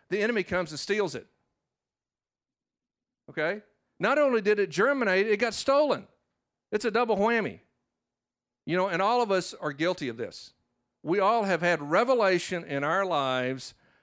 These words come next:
that has not germinated, and the enemy stole it. Oh, that's a sobering thought. Okay, let me give you a quick illustration. I was, I received a call,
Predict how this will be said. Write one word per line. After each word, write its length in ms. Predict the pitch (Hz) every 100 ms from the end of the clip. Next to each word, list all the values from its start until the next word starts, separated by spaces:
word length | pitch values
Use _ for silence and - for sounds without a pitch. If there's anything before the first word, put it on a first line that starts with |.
| _
that 140 | 156
has 140 | 147 127
not 240 | 143 165
germinated, 640 | 131 151 165 139 117 90 73 _ _ _ _ _ _
and 100 | 123
the 60 | 127
enemy 180 | 135
stole 340 | 127 - 117 90
it. 80 | - _ _ _ _ _ _ _ _ _ _ _ _ -
Oh, 200 | 127 107 107
that's 220 | 123 143
a 40 | 110
sobering 380 | - 107 95 90
thought. 300 | 98 101 175 - _ _ _ _ _ _ _ _ _ -
Okay, 220 | 110 113
let 100 | -
me 100 | 156
give 120 | 170 165
you 80 |
a 40 | 151
quick 260 | 175 160
illustration. 680 | 156 139 - 147 147 127 101 - _ -
I 60 | 143
was, 180 | 151 - 127
I 60 |
received 380 | 147 143 160 139
a 40 |
call, 480 | - 156 147 131 -